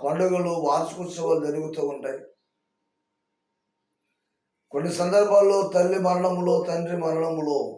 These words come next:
కొరువు పెడతాకు వస్తారని, అప్పుడు తప్పకుండా పట్టుకోవాల్సినటువంటి ఆలోచన ఎలాగైతే కలిగి ఉంటారో, ఈ పస్కా పండుగలో కూడా యేసును పట్టుకోవడానికి వారు సమయాన్ని వెతుకుతూ ఉన్నారు.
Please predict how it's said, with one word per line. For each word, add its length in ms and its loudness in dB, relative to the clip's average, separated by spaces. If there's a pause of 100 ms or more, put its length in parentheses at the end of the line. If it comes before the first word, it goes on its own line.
(420)
కొరువు 300 -2
పెడతాకు 420 -4 (120)
వస్తారని, 480 -6 (1800)
అప్పుడు 380 0
తప్పకుండా 520 2 (140)
పట్టుకోవాల్సినటువంటి 880 0
ఆలోచన 320 0
ఎలాగైతే 420 0
కలిగి 380 -4
ఉంటారో, 320 -6 (1200)
ఈ 100 -4 (140)
పస్కా 440 0
పండుగలో 420 4 (140)
కూడా 220 -4 (220)
యేసును 440 -6 (140)
పట్టుకోవడానికి 720 -4
వారు 160 -4 (100)
సమయాన్ని 440 -4
వెతుకుతూ 480 -8
ఉన్నారు. 260 -14